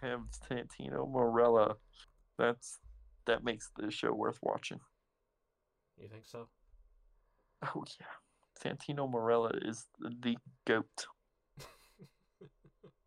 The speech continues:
Speaker 2: Okay.
Speaker 1: Yep.
Speaker 2: <laughs>
Speaker 1: The women's roster, uh, doesn't have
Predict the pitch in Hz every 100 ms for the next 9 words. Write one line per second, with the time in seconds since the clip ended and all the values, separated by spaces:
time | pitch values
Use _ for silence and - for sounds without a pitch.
0 | _ _ _ _ _ _ _ _ _ _
1 | _ - - _ _ _ _ _ _ _
2 | - _ - 139 - 233 220 190 - -
3 | - - - - - - _ - 151 147
4 | 117 - 110 107 - - 107 127 - _
5 | _ _ _ - - 117 117 107 101 90
6 | 92 120 104 123 143